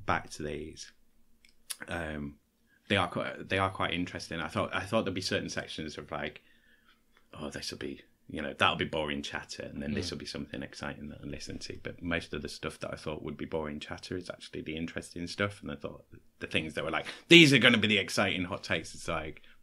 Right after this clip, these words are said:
Speaker 1: uh, and then plus I have to interject. So the, the worst part about listening back is hearing all the waffle from me. Of just, "What is he going on about? Shut up!" <laughs>
Speaker 2: You
Speaker 1: Don't wanna
Speaker 2: always get
Speaker 1: listen
Speaker 2: that
Speaker 1: to
Speaker 2: when
Speaker 1: you.
Speaker 2: you listen back to stuff.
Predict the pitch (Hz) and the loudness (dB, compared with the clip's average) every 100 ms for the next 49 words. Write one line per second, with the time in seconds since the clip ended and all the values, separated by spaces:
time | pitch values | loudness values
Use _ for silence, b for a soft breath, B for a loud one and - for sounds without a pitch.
0 | - - - B B B - 107 110 95 | -16 -16 -18 B B B 8 10 8 8
1 | 117 104 101 98 98 - 90 82 95 - | 6 8 6 6 0 2 0 2 -2 -2
2 | - 90 - - - - b b b b | 2 2 2 -10 -18 -18 b b b b
3 | - 90 85 76 - _ _ _ _ - | -2 2 4 2 -4 _ _ _ _ -18
4 | - - 104 98 92 87 95 98 101 - | -18 -2 4 4 4 2 6 6 6 2
5 | 113 76 87 82 87 - 82 80 92 120 | 2 2 2 0 0 -2 -4 2 2 2
6 | - - 80 - 87 82 80 78 78 87 | -8 -12 -8 -2 -2 -2 -4 -6 -4 -4
7 | - - 110 107 90 90 90 117 123 b | -4 -4 -4 -4 -4 -2 2 0 -2 b
8 | b b 73 73 87 - - - - - | b b -12 -8 -8 -8 -16 -20 -20 -16
9 | 123 - 139 - 143 156 147 151 143 104 | -14 -12 -12 -10 -8 -6 -4 -4 -4 -4
10 | - 180 190 214 214 - - - - - | 2 4 12 12 12 2 -6 -4 -4 -6
11 | - - - 143 - - - 143 - - | -6 -6 0 2 2 0 -4 -12 -12 -10
12 | - - 165 - - 156 135 110 110 113 | -6 6 10 12 12 12 10 10 8 8
13 | 101 104 107 - 104 98 98 - 104 139 | 8 8 8 6 0 0 0 -2 -2 0
14 | 104 143 | 4 4